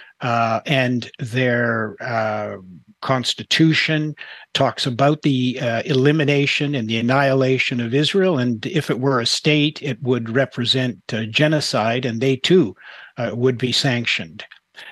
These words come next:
But unfortunately, um, uh, uh, the, the,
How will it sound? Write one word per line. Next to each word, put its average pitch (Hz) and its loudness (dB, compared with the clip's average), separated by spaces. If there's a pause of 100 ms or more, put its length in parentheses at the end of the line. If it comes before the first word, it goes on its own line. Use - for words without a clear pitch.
(180)
But 143 2
unfortunately, 160 2
um, 123 -4
uh, - -6
uh, 113 -4
the, 123 -6
the, 127 -8